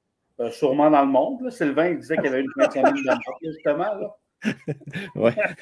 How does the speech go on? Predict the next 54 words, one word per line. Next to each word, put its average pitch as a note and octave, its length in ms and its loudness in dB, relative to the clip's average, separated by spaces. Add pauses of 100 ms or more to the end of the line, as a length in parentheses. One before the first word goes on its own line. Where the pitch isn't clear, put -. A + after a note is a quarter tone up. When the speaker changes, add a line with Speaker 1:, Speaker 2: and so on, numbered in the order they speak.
(960)
Speaker 2:
Hey, D#3+ 160 6
écoute, F3 320 2
écoute, D#3 280 4
t'as F3 60 8
le D3 60 4
goût C#3 100 2
de D#3+ 40 4
nous D3 80 2
jaser, C3+ 400 6
c'est B2+ 80 -6
pas D3+ 80 6
les C#3+ 60 6
sujets C3+ 240 2
qui C3+ 100 -2
manquent C3+ 220 2
à B2+ 80 2
soir, C3+ 260 2
là. C3 240 -2
Dans, B2 200 0
t'as B2+ 200 0
pas C3+ 120 2
Speaker 1:
Non, E3 80 10
Speaker 2:
le D#3 40 4
goût B2+ 320 2
Speaker 1:
je F3 60 2
Speaker 2:
de F3 80 2
Speaker 1:
sais, C3+ 120 0
euh, C#3 180 0 (100)
juste F3 180 -2
avant D3+ 320 6
de C3 280 2
commencer C3 320 -2
sur E3 120 -10
le C#3 60 -8
sujet, C#3 340 -4 (220)
juste A2+ 120 -8
Speaker 2:
Oui. A#2+ 120 4
Speaker 1:
une D#3 60 -10
petite - 180 -20
remarque C3+ 300 -4
bien B2 280 -2
vite. D3 140 -8 (400)
Gallagher, C3 400 6 (200)
là, D3+ 200 0 (400)
Speaker 2:
Oui. A2 200 2
Speaker 1:
quand D#3+ 140 -4
on E3+ 80 -2
lui D#3+ 100 0
a C#3+ 80 4
enlevé C#3 320 -2
Tatar D3+ 580 0
puis A#2 120 -20
Dano, B2+ 380 -4
là, C#3 160 -6